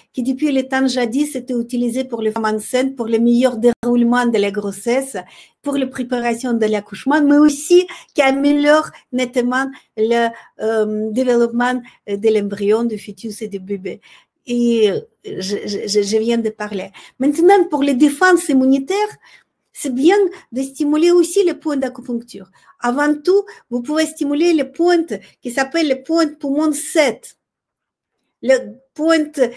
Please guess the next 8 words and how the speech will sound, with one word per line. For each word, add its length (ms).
qui 280
ouvre 280
les 140
méridiens 520
qu'on 220
appelle 420
vaisseau 460
concepteur, 680